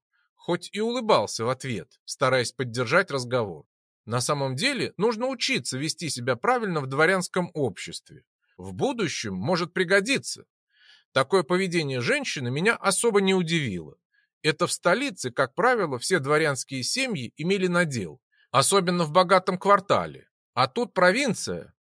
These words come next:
поэтому с выбором богатых женихов туго, безземельных много, а вот таких, как я, не особо. Например, эта семья имела всего одну деревню, да и ту соседский граф, с которыми сейчас идет война, сжег.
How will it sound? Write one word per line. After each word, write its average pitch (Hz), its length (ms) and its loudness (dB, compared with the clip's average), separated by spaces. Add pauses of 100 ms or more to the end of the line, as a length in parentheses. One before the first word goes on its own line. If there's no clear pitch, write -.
(120)
поэтому 143 420 2
с - 120 -6
выбором 151 420 0
богатых 156 460 2
женихов 143 560 -2
туго, 147 540 0 (200)
безземельных 156 920 -2
много, 110 480 -2 (160)
а 127 100 2
вот 143 240 -2
таких, 175 400 -2
как 160 220 -4
я, 262 160 -2
не 220 120 -2
особо. 104 580 -4 (600)
Например, 151 720 -2
эта 190 280 -2
семья 175 560 -4
имела 220 360 -2
всего 196 400 -2
одну 175 300 0
деревню, 110 680 -2 (240)
да 104 180 -2
и 160 120 0
ту 285 240 -4
соседский 165 640 -2
граф, 214 320 2
с - 60 -10
которыми 156 440 -2
сейчас 147 440 -4
идет 139 300 -6
война, 180 480 -2 (100)
сжег. 135 640 -4